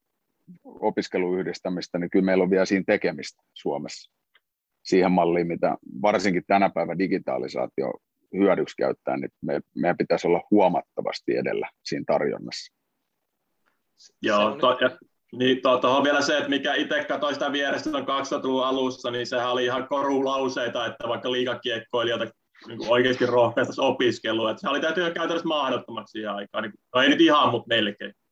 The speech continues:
Speaker 2: melkein.
Speaker 3: Joo, ja va-, valmentajien puolelta niin ei missään nimessä niinku rohkaistu siihen sen suuntaan. Et, et, et sieltä tuli enemmän se viesti sitten, et, et valitse, et joko koulu tai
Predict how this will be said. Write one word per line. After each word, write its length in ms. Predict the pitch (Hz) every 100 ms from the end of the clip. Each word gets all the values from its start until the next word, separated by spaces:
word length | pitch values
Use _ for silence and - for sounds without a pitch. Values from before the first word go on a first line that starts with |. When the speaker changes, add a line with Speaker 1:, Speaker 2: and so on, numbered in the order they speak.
| _
Speaker 2:
melkein. 380 | 104 98 _ 92 _ _ _ _ _ _ _ _ _ _
Speaker 3:
Joo, 240 | 139 135
ja 140 | 135 139
va-, 160 | 147
valmentajien 600 | 147 156 143 135 135 127
puolelta 480 | 120 135 123 120 127
niin 140 | 127 127
ei 60 |
missään 420 | 135 139 - 123
nimessä 320 | 117 113 - 113
niinku 160 | 113
rohkaistu 520 | 113 113 - 110 -
siihen 340 | 107 123 110 110
sen 220 | 117 110
suuntaan. 420 | 107 101 - 101
Et, 60 | 107
et, 140 | 113 107
et 160 | 117 107
sieltä 240 | 139 131
tuli 180 | 131 131
enemmän 280 | 135 131 131
se 140 | 135
viesti 380 | 123 135 123 131
sitten, 360 | 131 131 - 131
et, 100 | 123 _ _ _ _ _ -
et 200 | 120 139
valitse, 460 | 139 123 - 113 - _ _ _ _ _ _
et 120 | 131 135
joko 220 | 143 135
koulu 360 | 147 135 127
tai 360 | 127 127 123 -